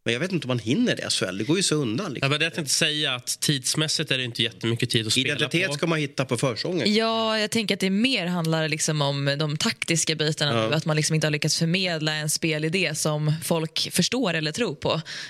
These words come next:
Speaker 3: Ehm, eller att man inte har spelare som är tillräckligt skickliga för att göra det man har
Speaker 1: Niklas vill ju spela mer defensiv hockey, eh, än vad Johan Hedberg ville. Så att möjligtvis får vi se att det kanske blir lite typ av Växjö-stuk på det hela, att man backar hem och, och sådär. Men det gäller ju att ha ett lag för det också. Jag vet ju inte hur mycket de,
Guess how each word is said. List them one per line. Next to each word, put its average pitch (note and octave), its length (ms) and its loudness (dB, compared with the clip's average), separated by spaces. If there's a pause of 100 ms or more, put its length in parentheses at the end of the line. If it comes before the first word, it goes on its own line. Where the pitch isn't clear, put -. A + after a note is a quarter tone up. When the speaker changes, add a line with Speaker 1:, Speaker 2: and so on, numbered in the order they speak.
Speaker 3:
Ehm, A2 460 0
eller F#3+ 160 0
att F#3 60 -4
man F3 80 2
inte E3+ 120 2
har E3 60 4
spelare D#3 240 0
som D3+ 80 0
är D3+ 40 2
tillräckligt C#3+ 220 0
skickliga E3 320 0
för - 100 -2
att D3+ 80 0
göra D#3 220 2
det - 120 -2
man E2 120 -4
har D3+ 80 4
Speaker 1:
Niklas F3 400 0
vill D3+ 60 2
ju D3 60 0
spela C3 280 0
mer A#2 180 0
defensiv A2+ 520 0
hockey, G2+ 360 -2 (180)
eh, G2 220 -2 (200)
än G2 140 -2
vad G2+ 140 0
Johan G2+ 240 2
Hedberg G#2+ 320 2
ville. F2+ 200 -2
Så - 120 0
att G2+ 140 -6
möjligtvis A#2+ 540 0
får B2 120 0
vi A2 100 4
se A#2 280 2
att G2+ 380 -2
det G#2 140 -4
kanske G2+ 200 -2
blir G2 140 2
lite F#2 180 -6
typ - 260 -4
av F#2+ 180 0 (300)
Växjö-stuk G2+ 720 0
på F2+ 100 -4
det E2 60 -4
hela, E2 180 -2
att E2 80 -6
man F#2 100 0
backar F2 280 0
hem F#2 340 -2
och, F2 200 -6
och - 100 -4
sådär. - 260 -2 (380)
Men B2 100 4
det C#3+ 60 4
gäller E3+ 140 2
ju E3 60 2
att D3+ 60 0
ha D#3 80 2
ett D3+ 120 -6
lag D3+ 380 0
för - 120 0
det A#2+ 120 2
också. C#3+ 300 0
Jag A2+ 100 2
vet B2+ 200 0
ju D3 40 0
inte B2+ 160 0
hur A#2 80 2
mycket A#2+ 280 2
de, A2+ 140 2